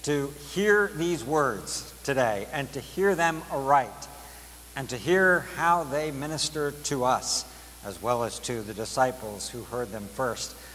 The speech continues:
spoken by you, Jesus. We pray then, Spirit of God, Spirit of truth, illumine the word for us this morning, that we might see Jesus,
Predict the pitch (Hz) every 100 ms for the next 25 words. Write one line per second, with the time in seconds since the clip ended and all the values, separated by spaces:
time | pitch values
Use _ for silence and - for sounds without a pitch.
0 | - - - 151 139 - 110 95 107 113
1 | 123 110 98 98 87 90 - - - -
2 | - - 113 - 143 139 135 127 120 -
3 | - 151 139 120 95 127 123 95 - -
4 | - - - - - 151 139 117 - -
5 | - 143 123 110 - - - 147 104 -
6 | - - - - - - - - 123 127
7 | 160 165 151 147 127 - 120 107 - -
8 | - 123 104 90 80 - - - - -
9 | - - - 110 123 120 - - 151 143
10 | 110 147 147 170 - -